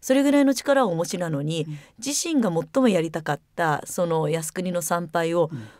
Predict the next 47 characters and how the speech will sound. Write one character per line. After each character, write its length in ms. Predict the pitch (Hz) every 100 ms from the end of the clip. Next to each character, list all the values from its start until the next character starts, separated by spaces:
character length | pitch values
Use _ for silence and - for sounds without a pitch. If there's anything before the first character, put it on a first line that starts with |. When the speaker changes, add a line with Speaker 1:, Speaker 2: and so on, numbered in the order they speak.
| _
Speaker 1:
こ 140 | 220
こ 160 | 214 349
ま 180 | 392 392
で 320 | 262 180 156 -
後 240 | 156 208
出 80 | 160
し 140 | 233
に 80 | 214
し 80 | -
て 120 | 226
き 80 | -
て 160 | 202
い 40 | 175
る 100 | 156
と 100 | 160
こ 160 | 185
ろ 140 | 180 170
に、 220 | 185 180
Speaker 2:
う 20 |
ん。 40 | 151 - - -
Speaker 1:
私 260 | 233 311 349
は 80 |
信 260 | 311 330 320
念 160 | 240 254
は 120 | 240
感 200 | 175 165
じ 80 | 160
ま 120 | 151
せ 140 | 151
ん。 100 | - _
Speaker 2:
う 40 | 175
ん。 120 | 151 - - - _ -
逆 220 | 170 165 190
に 80 |
言 100 | 214
う 20 | 208
と 100 | 190
ね、 220 | 196 262 - _ _ _ - - - 277 285
あ 120 | 143
の、 420 | 143 143 135 127 - 147 165
特 180 | 165 151
定 220 | 196 190
秘 80 | 185
密 180 | 185 175
保 200 | 156 180
護 120 | 170
法 360 | 147 110 120